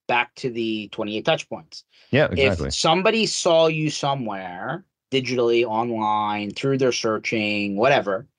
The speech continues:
Speaker 2: Yep.
Speaker 1: and then all of a sudden they drive by something in person, they're like, "Wait a minute." It's like your brain already did this association and they're
Speaker 2: Yep.
Speaker 1: like, "Let me go, something's familiar here." And then all of a sudden it re-triggers what they remembered.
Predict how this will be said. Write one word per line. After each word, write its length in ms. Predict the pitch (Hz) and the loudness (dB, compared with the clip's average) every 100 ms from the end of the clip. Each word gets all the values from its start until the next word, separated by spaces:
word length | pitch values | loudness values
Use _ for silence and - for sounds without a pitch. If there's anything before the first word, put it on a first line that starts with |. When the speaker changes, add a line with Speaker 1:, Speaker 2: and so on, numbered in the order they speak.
| _ - - | _ -14 -4
Speaker 2:
Yep. 120 | 95 147 | -2 2
Speaker 1:
and 100 | 156 | 4
then 80 | |
all 140 | 160 180 | 6 4
of 60 | |
a 60 | 175 | 2
sudden 360 | - 196 175 147 | 2 2 4 2
they 120 | 135 | 0
drive 580 | 120 131 131 147 160 143 | 0 2 4 4 2 2
by 560 | 139 135 131 123 120 123 | 2 4 4 2 -2 -4
something 360 | - 139 139 123 | -6 -4 -4 -4
in 60 | |
person, 320 | 117 170 - 127 | 0 -2 -2 -4
they're 80 | |
like, 80 | 117 | 2
"Wait 140 | 233 214 | 2 4
a 40 | |
minute." 260 | 120 139 - _ _ _ _ - | 2 -2 -6 _ _ _ _ -6
It's 120 | 160 | 0
like 200 | 202 175 - | 0 -2 -2
your 140 | 170 | 0
brain 520 | 139 151 175 196 185 | 2 2 2 2 2
already 300 | 156 156 151 | 4 2 2
did 220 | 143 156 | 0 -2
this 180 | 135 131 | -2 -6
association 840 | 135 156 139 143 160 208 - 131 117 | -2 -2 0 0 4 4 2 -2 -2
and 100 | 120 | 0
they're 80 | 123 | 2
Speaker 2:
Yep. 60 | |
Speaker 1:
like, 180 | 127 127 | 2 0
"Let 120 | 165 | -4
me 60 | 226 | 0
go, 640 | 220 202 190 185 180 165 - - - | 2 4 4 4 4 2 -4 -20 -4
something's 360 | - 202 220 | -2 0 -2
familiar 400 | - 185 208 175 | 0 2 4 4
here." 440 | 127 131 123 120 - | 2 0 2 2 0
And 140 | 143 147 | 0 2
then 80 | |
all 120 | 151 151 | 2 0
of 80 | |
a 40 | 131 | 0
sudden 500 | - 175 156 139 127 - - - 127 | 2 2 2 0 -6 -12 -20 -10 -4
it 160 | 135 | -2
re-triggers 640 | 127 175 160 196 170 165 156 | 2 2 4 2 4 2 2
what 160 | 156 | 0
they 100 | 160 | 2
remembered. 760 | 147 139 135 127 127 120 120 | 2 2 0 2 2 4 2